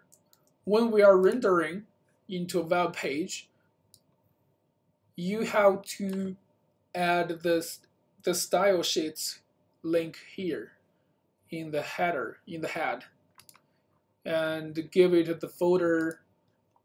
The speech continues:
This is the, uh, uh, Flask convention. All the C S S is under static, uh,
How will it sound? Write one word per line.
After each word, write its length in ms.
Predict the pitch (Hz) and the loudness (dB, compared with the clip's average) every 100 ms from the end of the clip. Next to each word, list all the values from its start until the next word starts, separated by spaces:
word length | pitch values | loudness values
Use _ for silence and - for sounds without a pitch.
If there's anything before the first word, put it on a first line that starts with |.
| _ | _
This 300 | 175 202 208 | 2 2 4
is 240 | 190 190 - | 2 2 -2
the, 280 | 196 180 165 | -4 2 4
uh, 60 | |
uh, 520 | 156 151 156 151 147 143 | 4 2 0 -2 -4 -6
Flask 480 | - 170 170 - - | -2 0 0 -4 -8
convention. 680 | 175 165 208 - 151 180 214 _ _ _ _ - | -10 -8 -6 -4 -6 -8 -12 _ _ _ _ -8
All 160 | 160 175 | 0 2
the 120 | 175 | 2
C 160 | 165 180 | 0 0
S 220 | 165 170 | 0 2
S 400 | 156 160 160 - 175 | 2 2 -2 -8 -6
is 240 | 165 - | -6 -6
under 280 | 175 170 165 | -6 -4 -4
static, 720 | 151 - 170 165 160 156 - _ _ _ _ _ _ - | -4 -2 0 0 -4 -10 -14 _ _ _ _ _ _ -18
uh, 300 | 78 71 69 | -14 -14 -16